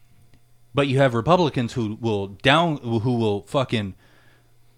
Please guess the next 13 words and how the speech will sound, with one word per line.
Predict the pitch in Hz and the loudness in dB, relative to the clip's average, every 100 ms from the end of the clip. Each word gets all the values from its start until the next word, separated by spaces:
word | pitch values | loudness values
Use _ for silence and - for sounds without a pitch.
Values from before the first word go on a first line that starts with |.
| _ | _
yell | 113 107 127 156 156 117 | -18 -2 0 2 0 -4
and | 113 120 | -4 -6
scream | - - - 135 151 123 | -6 -8 -4 -2 0 -2
about | 104 104 | -2 -4
how | - 127 113 | -4 -4 -2
these | 127 143 | -4 -6
things | - 147 131 | -4 -2 -2
are | 107 | -6
horrible, | - - 156 156 131 117 | -10 -2 2 2 2 0
horrible | 143 147 127 120 | 0 0 0 -4
things | - 156 135 113 | -2 0 0 -2
and | 123 110 | -2 -2
how | 117 107 | -2 -2